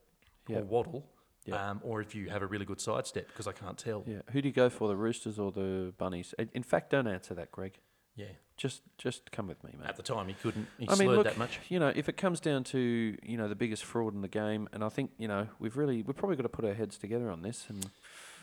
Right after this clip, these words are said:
Speaker 1: what, maybe
Speaker 2: Oh,
Speaker 1: we
Speaker 2: mate,
Speaker 1: need your
Speaker 2: for
Speaker 1: Eamon
Speaker 2: me,
Speaker 1: Brown take.
Speaker 2: I gotta say, uh, look, and not as a player.
Speaker 1: Mm.
Speaker 2: I wanna be, I wanna preface this because I think this was, he's one of the best players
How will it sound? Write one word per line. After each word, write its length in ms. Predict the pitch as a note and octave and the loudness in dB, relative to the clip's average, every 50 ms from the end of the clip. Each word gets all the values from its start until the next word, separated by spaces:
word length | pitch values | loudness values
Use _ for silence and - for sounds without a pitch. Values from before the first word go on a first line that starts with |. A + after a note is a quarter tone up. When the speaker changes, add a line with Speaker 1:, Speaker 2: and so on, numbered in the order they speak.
| - - | -18 -14
Speaker 1:
what, 220 | - - - - - | -12 -12 -12 -10 -8
maybe 200 | - G#2+ C3+ C3 | -6 -2 0 2
Speaker 2:
Oh, 240 | B2+ B2 A#2+ A2+ A2+ | 2 2 0 0 0
Speaker 1:
we 60 | A#2+ | 2
Speaker 2:
mate, 100 | C3+ - | 2 2
Speaker 1:
need 160 | A#2 G#2 - | 2 0 0
your 320 | - A#2 A2+ A2 A2 G#2+ - - - - - - - | 0 2 4 4 2 2 0 -4 -18 -20 -20 -20 -16
Speaker 2:
for 160 | - - D#3 | -8 -4 0
Speaker 1:
Eamon 240 | C#3 A2+ A2+ A2+ A2 A2 | 4 4 6 6 4 2
Speaker 2:
me, 60 | G#2+ G2+ | 0 2
Speaker 1:
Brown 500 | A2 G#2+ G#2+ G#2+ G#2+ G#2 G#2 G#2 G2+ - - - - - _ _ - - | 2 2 2 2 0 0 -2 -2 -4 -8 -14 -20 -20 -20 _ _ -16 -6
take. 340 | - A#2+ A2+ G2+ - - - - _ _ _ _ _ _ - | -4 -2 -2 -2 -4 -8 -20 -20 _ _ _ _ _ _ -8
Speaker 2:
I 80 | - C3 | -6 -2
gotta 180 | C3 C#3+ B2 | 0 0 -2
say, 500 | A2 - - B2+ B2 B2 B2 A#2+ A#2+ A#2+ A#2 - | -2 -2 -2 0 0 0 0 0 -2 -4 -2 0
uh, 720 | A#2+ A#2 A2+ A2 A2 G#2+ G#2+ G#2+ G#2+ G#2 G#2 G#2 G#2+ - - F#3 | 0 2 4 4 4 4 4 4 4 4 2 2 0 -2 -2 2
look, 180 | D#3+ C#3+ - - | 2 2 2 2
and 140 | B2 C3 | 2 4
not 140 | C#3 E3 F3+ | 6 6 6
as 80 | F3 C3 | 6 4
a 60 | C3+ | 2
player. 360 | - - A#2+ G#2 F2+ E2 E2 - - - - - | 0 2 2 2 2 2 0 -6 -12 -20 -18 -10
Speaker 1:
Mm. 160 | - G#2 F#2+ F2+ | -6 -6 -4 0
Speaker 2:
I 60 | G2+ A2 | 0 2
wanna 100 | A2+ A#2 | 2 4
be, 140 | A#2 A#2 - - | 2 2 0 0
I 40 | G#2+ | 0
wanna 180 | G#2+ A#2 A2+ | 2 2 2
preface 440 | G#2+ - - D3 B2+ - A#2+ - - | 0 4 4 4 4 4 -2 -4 -2
this 240 | - G2 F2+ - - | -4 -4 -4 -4 -6
because 260 | - A2+ G2 A2 G2 | -10 -8 -6 -2 0
I 60 | G#2 | 0
think 160 | G#2 A2+ B2+ A2+ | 0 0 -2 -4
this 160 | G#2+ - - | -6 -4 -2
was, 180 | G#2+ F#2 F2 - | -2 -2 -2 -4
he's 180 | A2 A2+ G#2 A2 | -6 -4 0 0
one 100 | A2+ G#2 | 2 2
of 80 | G2 | 2
the 80 | F#2+ F#2+ | 2 4
best 240 | F2+ C3+ C#3+ - - | 4 4 4 4 4
players 460 | - A#2+ G#2 F#2+ G2 F#2 F2 - - | 6 6 8 8 8 6 4 0 -4